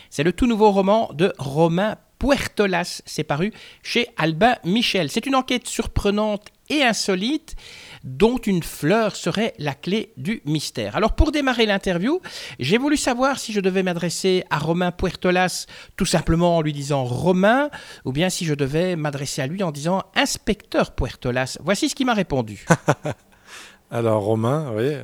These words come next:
Speaker 2: Alors, monsieur inspecteur, alors, je, non, dans la police, je suis capitaine de police, donc ce serait capitaine. <laughs> Mais c'est plus sympa, Romain.
Speaker 1: Et vous êtes toujours en activité ?
Speaker 2: Euh, je suis en, en disponibilité,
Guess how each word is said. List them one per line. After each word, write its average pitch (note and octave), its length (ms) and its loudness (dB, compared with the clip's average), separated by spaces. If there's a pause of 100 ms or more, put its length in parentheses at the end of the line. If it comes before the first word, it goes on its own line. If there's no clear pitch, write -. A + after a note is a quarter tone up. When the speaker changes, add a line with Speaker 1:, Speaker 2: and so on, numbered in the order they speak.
(100)
Speaker 2:
Alors, G#2+ 200 -4
monsieur B2+ 260 2
inspecteur, F3+ 400 0
alors, B2+ 300 2
je, A#2+ 100 -10
non, C#3 160 0
dans A2 80 2
la G#2 80 2
police, C#3+ 220 -2
je C#3 40 -4
suis B2+ 200 -6
capitaine E3 500 -2
de C#3 80 0
police, A2+ 500 -6
donc G#2 140 -12
ce G#2+ 100 -12
serait F#2+ 440 -8
capitaine. A#2+ 460 -6 (560)
<laughs> - 500 -2
Mais A2 160 -2
c'est G#2+ 140 -4
plus G#2 120 -10
sympa, A2 260 -2
Romain. G2+ 420 -4 (260)
Speaker 1:
Et F#3+ 160 -12
vous F#3 120 -8
êtes G#3 80 -10
toujours A#3 220 -4
en G3+ 80 0
activité ? E3+ 500 -4 (600)
Speaker 2:
Euh, A#2+ 300 6
je A2 120 0
suis D#3 160 2
en, C3+ 200 6 (280)
en B2+ 80 0
disponibilité, B2+ 880 -4